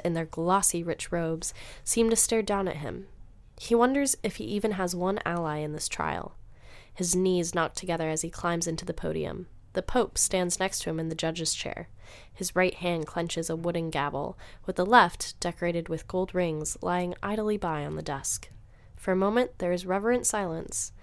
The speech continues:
and the man remembers that his trial is taking place in the Church of Rome. "Galileo," the Pope's voice thunders into the courtroom, "you are on trial for suspicion of heresy. You've been caught publishing and teaching works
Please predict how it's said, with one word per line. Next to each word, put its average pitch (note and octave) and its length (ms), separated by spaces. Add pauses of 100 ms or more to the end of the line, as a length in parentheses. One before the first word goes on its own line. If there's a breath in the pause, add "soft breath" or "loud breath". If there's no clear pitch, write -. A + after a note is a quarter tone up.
(400 loud breath)
and A3+ 120
the - 20
man C4+ 240
remembers A#3 560
that F3 140
his F3 120
trial F#3 300
is F3 100
taking F3 300
place E3+ 300
in E3 60
the E3 60
Church E3+ 300
of D#3+ 140
Rome. D#3 320 (1300)
"Galileo," A#3+ 720 (100)
the G3 100
Pope's - 320
voice E3+ 300
thunders E3+ 420
into E3 200
the F3 100
courtroom, E3 500 (540 soft breath)
"you C4+ 160
are F#4 80
on D4+ 120
trial G3 520 (320 soft breath)
for - 160
suspicion A#3 520
of F#3+ 120
heresy. - 560 (320)
You've A#3+ 220
been A3+ 140
caught G3 300
publishing A#3+ 460
and G#3 80
teaching G#3+ 320
works G#3 260